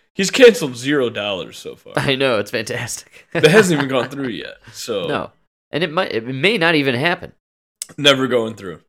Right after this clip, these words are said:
Speaker 2: I don't think it's gonna happen.
Speaker 1: It's never gonna happen.
Speaker 2: They probably just announced it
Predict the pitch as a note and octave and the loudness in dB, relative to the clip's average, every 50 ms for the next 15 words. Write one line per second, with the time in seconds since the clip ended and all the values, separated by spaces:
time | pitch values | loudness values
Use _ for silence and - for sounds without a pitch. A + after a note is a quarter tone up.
0 | _ _ - C#3 F#3 G#3 A3 G#3+ G#3 F#3 F#3+ - - F3 E3 E3+ E3+ F3 A#3 - | _ _ 2 2 2 2 2 -2 -2 -2 -2 -4 -2 -2 -2 -2 -2 -4 -6 -10
1 | - - _ _ _ _ _ _ _ _ _ - - C3+ B2+ A#2+ A2+ A2 G2+ F2 | -14 -20 _ _ _ _ _ _ _ _ _ -16 -6 -4 -4 -4 -2 -4 -6 -6
2 | F2+ E2+ B1+ A1+ A1+ B1 _ _ _ _ _ _ _ _ - - C3 C#3+ C#3+ E3+ | -8 -10 -10 -14 -18 -20 _ _ _ _ _ _ _ _ -10 -10 -8 -2 0 -2
3 | E3 D#3+ - E3+ D#3+ F3+ F#3+ G3 E3+ F3 - E3+ D3+ D3 D3+ E3+ F3+ G3+ G3+ G3 | -2 0 -2 -2 0 2 0 0 0 0 0 0 0 2 2 2 2 2 0 0
4 | - C#3+ C3 C3 B2 - _ | 0 2 2 2 2 -2 _